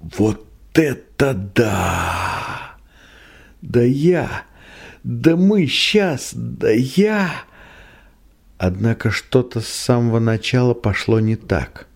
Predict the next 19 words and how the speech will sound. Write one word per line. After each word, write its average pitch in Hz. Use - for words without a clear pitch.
Его 92
тело 123
на 85
этой 104
стороне 113
подчинялось 127
каким-то 135
иным 143
законам. 120
Руки 110
и 104
ноги 123
двигались, 120
словно 135
в -
тяжелой 127
воде. 113
И 92
голова, 95